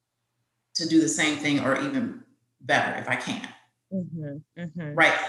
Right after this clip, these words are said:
Speaker 1: And so, mm, part of this is,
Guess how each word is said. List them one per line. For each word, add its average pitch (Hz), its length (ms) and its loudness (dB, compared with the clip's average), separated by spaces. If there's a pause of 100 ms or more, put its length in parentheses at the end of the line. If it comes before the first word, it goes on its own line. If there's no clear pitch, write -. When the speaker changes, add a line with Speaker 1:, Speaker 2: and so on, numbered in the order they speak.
Speaker 1:
And 160 140 2
so, 151 800 2 (1700)
mm, 175 280 -6 (1200)
part 311 300 0
of 208 80 6
this 190 200 6
is, - 680 0